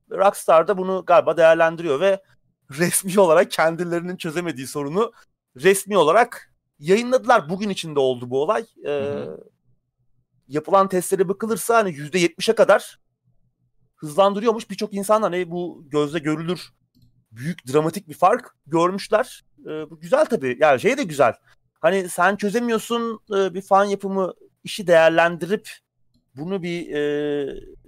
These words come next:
Speaker 1: resmi yama haline getirmeleri güzel. Belki çocuğa bir iş kapısı da olabilir bu.
Speaker 2: On bin dolar vermişler mi, verecekler miymiş? Öyle bir şey
Speaker 1: E,
Speaker 2: okudum ama doğru mu?
Speaker 1: keşke
Speaker 2: On bin
Speaker 1: şey
Speaker 2: dolarsa
Speaker 1: alsalar.
Speaker 2: bence bu arada az. Yani sadece on bin
Speaker 1: Az tabii
Speaker 2: dolar,
Speaker 1: ya.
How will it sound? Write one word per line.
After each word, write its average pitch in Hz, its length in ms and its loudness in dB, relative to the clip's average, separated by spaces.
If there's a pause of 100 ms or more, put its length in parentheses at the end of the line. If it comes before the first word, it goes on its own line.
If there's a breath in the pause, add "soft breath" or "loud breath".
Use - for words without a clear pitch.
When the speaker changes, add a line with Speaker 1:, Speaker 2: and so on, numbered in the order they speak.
(140)
Speaker 1:
resmi 175 380 -4
yama 160 280 4
haline 139 300 6
getirmeleri 165 680 -4 (400)
güzel. 170 320 0
Belki 180 180 0
çocuğa 190 340 4
bir - 60 -14
iş - 140 -6
kapısı - 320 -6
da 233 40 4
olabilir 131 380 2
bu. 202 180 -10 (380 soft breath)
Speaker 2:
On 196 220 -2
bin 220 160 -8
dolar 180 560 -2
vermişler 151 880 0
mi, 117 100 -10
verecekler 131 640 -4
miymiş? 127 380 -10
Öyle 120 320 -8
bir 117 260 -12
şey - 180 -10
Speaker 1:
E, - 20 -4
Speaker 2:
okudum 107 360 -8
ama 110 260 -6
doğru 120 240 -4
mu? 127 60 -4
Speaker 1:
keşke 120 200 -6
Speaker 2:
On 143 100 -4
bin 180 40 -4
Speaker 1:
şey 185 140 4
Speaker 2:
dolarsa 202 260 6
Speaker 1:
alsalar. 127 100 6
Speaker 2:
bence 190 320 2
bu 196 100 0
arada 196 140 -4
az. 127 320 -2
Yani 113 240 -2
sadece 120 360 -2
on 123 80 -4
bin - 60 8
Speaker 1:
Az 123 140 2
tabii 123 100 -2
Speaker 2:
dolar, 123 100 0
Speaker 1:
ya. 123 240 0